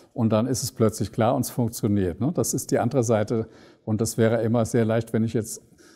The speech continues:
eine Probe habe mit einem Orchester und ich soll etwas machen, dann würde ich halt sagen, „Hier dies, hier das“, und dann wird das zusammengesetzt und fertig, dann bleibt das alles weg. Wenn ein bisschen Zeit da ist und wenn man versuchen kann, die Musik, der Musik innere Werte zu geben und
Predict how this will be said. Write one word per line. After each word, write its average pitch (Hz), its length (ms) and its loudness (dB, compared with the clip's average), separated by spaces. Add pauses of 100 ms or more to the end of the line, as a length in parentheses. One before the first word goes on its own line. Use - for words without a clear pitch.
(220)
eine 117 240 6
Probe 123 400 4
habe 127 240 4
mit 123 160 0
einem 117 160 0
Orchester 120 480 -2
und 110 80 -2
ich 107 80 -4
soll 110 160 -2
etwas 110 320 -6
machen, 113 240 0
dann 110 120 0
würde 107 140 -4
ich - 80 -12
halt 104 140 -4
sagen, 101 300 -6
„Hier 101 180 -4
dies, 120 300 -2
hier 107 120 0
das“, 107 320 -6
und 101 220 -10
dann 95 180 -6
wird 101 140 -8
das - 140 -8
zusammengesetzt 104 680 -6
und 101 160 -12
fertig, 101 380 -8
dann 95 180 -8
bleibt 95 300 -10
das - 100 -8
alles 92 340 -10
weg. - 220 -12 (460)
Wenn 113 180 2
ein 110 100 0
bisschen 120 360 0
Zeit 131 320 0
da 113 160 0
ist 113 120 -6
und 110 140 -4
wenn 107 100 -2
man 104 300 -6
versuchen 139 480 -2
kann, 107 260 -4
die 110 60 -4
Musik, 110 420 -4 (460)
der 117 100 2
Musik 113 300 2
innere 127 380 4
Werte 131 320 2
zu - 180 -6
geben 101 340 -2
und - 280 -12